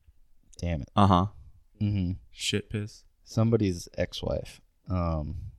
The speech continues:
Speaker 2: Darby.
Speaker 1: Darby Allin's ex-wife. I was looking for hi-, er, his name on the card 'cause I couldn't think of it.
Speaker 2: Oh.
Speaker 1: But I knew he was on the card. There it is. C-, it's 'cause I put a fucking comma between Darby and Allin for some stupid reason.
Speaker 2: Yikes. Well,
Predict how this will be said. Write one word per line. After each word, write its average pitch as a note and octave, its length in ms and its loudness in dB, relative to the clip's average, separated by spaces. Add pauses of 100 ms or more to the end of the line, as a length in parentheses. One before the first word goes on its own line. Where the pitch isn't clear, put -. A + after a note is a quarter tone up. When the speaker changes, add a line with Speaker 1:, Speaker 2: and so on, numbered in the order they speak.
(180)
Speaker 2:
Darby. G#2+ 380 -2 (300)
Speaker 1:
Darby G#2+ 300 6
Allin's F#2 340 2
ex-wife. D#2 440 -6 (120)
I - 80 0
was G#2 160 0
looking G#2+ 240 -4
for G2 300 -4 (180)
hi-, G2+ 80 -6 (120)
er, F#2 100 -8 (120)
his F#2+ 160 -6
name E2+ 260 -4
on E2+ 100 -6
the E2+ 60 -10
card E2+ 320 -2
'cause D#2 120 -10
I - 80 -8
couldn't F2 260 -10
think D#2 140 -10
of C2+ 100 -12
it. C2+ 120 -12 (420)
Speaker 2:
Oh. C#3+ 240 -4 (240)
Speaker 1:
But G2+ 100 6
I G2+ 60 8
knew G#2 220 2
he G2 120 0
was F#2 140 -2
on E2+ 140 -2
the - 60 -4
card. C#2+ 380 -6
There A2 160 0
it F#2+ 60 0
is. F2 220 -6
C-, B2+ 80 -8
it's B2 140 -4
'cause C#3+ 180 -2
I D3 60 4
put C#3 200 4
a B2+ 80 6
fucking A#2 380 -2
comma G#2+ 380 -4
between F#2+ 360 -8
Darby F#2 320 0
and F2+ 120 -6
Allin F2 280 -6
for B1+ 140 -16
some C#2 180 -12
stupid - 380 -14
reason. B1 380 -16 (220)
Speaker 2:
Yikes. F#2 520 -2 (2500)
Well, E3 360 12